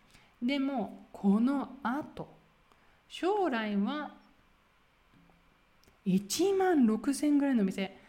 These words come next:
はい。百六十倍の数の店で。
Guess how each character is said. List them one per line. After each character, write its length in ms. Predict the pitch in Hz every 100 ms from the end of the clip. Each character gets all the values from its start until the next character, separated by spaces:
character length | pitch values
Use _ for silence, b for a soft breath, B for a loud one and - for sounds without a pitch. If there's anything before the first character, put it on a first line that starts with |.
| B -
は 80 | 196
い。 100 | - - _
百 600 | - 180 185 - 233 233 240 - _ _ _ -
六 580 | 180 180 - 226 226
十 360 | 196 202 202 202
倍 320 | 185 180 180 - - _ -
の 240 | 226 220 -
数 240 | - 208 190
の 100 | 180
店 260 | 180 202
で。 380 | 202 277 B B